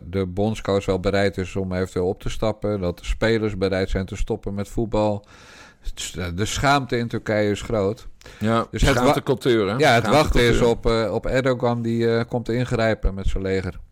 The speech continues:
Speaker 2: Ja.
Speaker 1: in Nederland.
Speaker 2: En zelf, eh, zelf bondscoach, eh,
Speaker 1: Ja.
Speaker 2: wordt.
Speaker 1: Maar ik weet zeker, hè, Bas, dat alle luisteraars dachten dat wij, in elk geval dat ik gekeken had. Maar van jou waarschijnlijk ook wel. En
Speaker 2: Ja.
Speaker 1: ik heb dus gewoon alleen maar vanochtend even de doelpunten gezien in, eh,
Speaker 2: Ja.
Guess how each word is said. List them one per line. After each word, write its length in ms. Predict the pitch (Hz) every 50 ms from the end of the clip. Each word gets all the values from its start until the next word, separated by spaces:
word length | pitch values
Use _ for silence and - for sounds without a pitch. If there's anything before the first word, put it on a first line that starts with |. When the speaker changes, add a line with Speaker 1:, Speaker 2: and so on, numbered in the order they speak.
| _ _ _ _ _ _
Speaker 2:
Ja. 160 | - 135 139
Speaker 1:
in 60 | 123 107
Nederland. 520 | 98 98 95 92 90 90 90 87 - - - _ - - - -
Speaker 2:
En 180 | - - 113 104
zelf, 500 | - - - 104 104 101 90 - - -
eh, 200 | - 95 98 110 123 -
zelf 380 | - - - - 123 123 117 110
bondscoach, 680 | 107 110 107 98 - - 82 69 73 - - - -
eh, 100 | - -
Speaker 1:
Ja. 100 | 95 92
Speaker 2:
wordt. 260 | - - - - - - - - - - - - - -
Speaker 1:
Maar 140 | 127 143 165
ik 80 | 170
weet 160 | - 208 190
zeker, 380 | - - 226 226 220 185 - 143
hè, 100 | 156 165
Bas, 340 | 135 131 135 165 147 - - - - -
dat 260 | - 120 131 - -
alle 340 | - - 147 170 202 202 185
luisteraars 540 | 175 160 156 156 151 - - 147 139 135 127
dachten 340 | 107 127 131 127 - - 117
dat 140 | 117 117 -
wij, 280 | 120 113 113 117 - -
in 140 | - - 98
elk 80 | 110 113
geval 160 | 113 - 117
dat 140 | 101 104 92
ik 120 | 110 127
gekeken 500 | - - - - - 147 143 131 - -
had. 200 | 92 90 - - - - -
Maar 160 | - 92 92
van 120 | 90 104
jou 180 | 98 101 98 98
waarschijnlijk 420 | 101 101 - - 101 98 98 92 -
ook 120 | 107 107
wel. 240 | 104 85 82 104 123 - - - - - - -
En 220 | - - 120 127 127
Speaker 2:
Ja. 140 | - 120 113
Speaker 1:
ik 120 | 117 131 139
heb 100 | 143 131
dus 160 | - - -
gewoon 260 | - 139 131 131 131
alleen 380 | 117 117 123 120 127 135 135 131
maar 140 | 131 127
vanochtend 400 | 123 127 120 120 123 120 - 117
even 240 | - 113 110 - 117
de 100 | 104 104
doelpunten 540 | 98 107 107 110 - - 104 98 95 - 92
gezien 360 | 95 92 87 - 98 95 92 92
in, 200 | 92 92 92 92
eh, 160 | 92 95 95
Speaker 2:
Ja. 220 | - 117 120 -